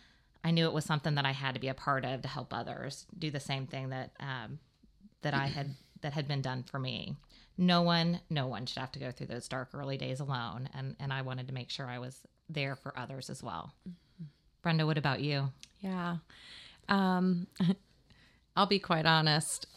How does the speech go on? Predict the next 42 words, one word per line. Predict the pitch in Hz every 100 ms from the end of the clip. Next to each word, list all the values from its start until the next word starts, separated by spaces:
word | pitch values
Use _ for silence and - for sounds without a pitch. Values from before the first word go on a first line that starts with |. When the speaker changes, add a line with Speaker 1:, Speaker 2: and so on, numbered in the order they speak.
| -
Speaker 2:
Um, | 160 165 160 -
I'm | 175 214
not | 202 -
sure | - 165 156 151
I | - 160
knew | 180 175 165 202
what | 240
I |
was | 247 226
getting | 170 160 202
myself | 214 220 262 285 -
into. | - 359 466 175 277 269 -
<laughs> | 220 - 190 202 208 226 208 208 - 339 - - -
I | -
wasn't | 226 262 277
sure | 226 208 196 202
if | 190
I | 170
was | 165 165
qualified. | - 170 160 190 - 202 208 208 226 226 233 - - - - - -
Um, | 185 170 170 170
but | 170 -
when | 185
Kristen | - 220 - 214
asked | - 170 170 -
me, | 165 156 160 -
and | 170
I | 175
know | 170 185 185
that, | 170 175 185 -
um, | 180 175 175 180 165 - _ _ - -
I'd | 208 196
known | 190
Kristen | 180 185 - 170
long | 160 160
enough | 160 156 160 - _ -
to | 165
know | 165 160 160
that | 156 156
if | 160
she | -
was | 156